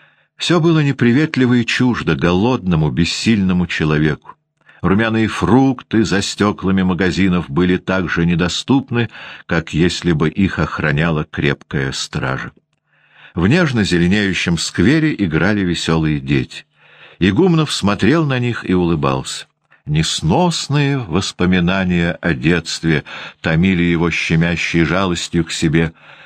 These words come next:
Он думал, что ему остается только умереть. Это страшило. Но он думал: «Почему же не умереть? Ведь было же время, когда я не жил. Будет покой, вечное забвение».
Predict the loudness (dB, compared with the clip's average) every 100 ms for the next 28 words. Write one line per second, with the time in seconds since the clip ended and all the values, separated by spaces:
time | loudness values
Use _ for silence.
0 | -20 _ _ 0 2 2 2 0 0 2
1 | 2 2 0 -4 -2 0 0 -2 -2 -2
2 | 0 -2 0 0 2 2 0 -2 -10 -20
3 | _ _ _ -6 -4 -2 -4 -4 -2 -2
4 | -2 -2 -2 -10 _ _ _ _ -4 0
5 | 2 2 2 0 -2 -8 _ _ _ _
6 | _ -6 -4 0 0 0 0 0 2 0
7 | -2 -6 -18 _ _ _ _ _ _ _
8 | _ 0 2 2 2 2 0 2 0 0
9 | -2 -2 0 0 0 0 -2 -2 -2 -2
10 | -8 -20 _ _ _ _ 0 0 0 -2
11 | -4 0 0 0 0 0 0 -2 -2 0
12 | -2 -4 0 2 2 -2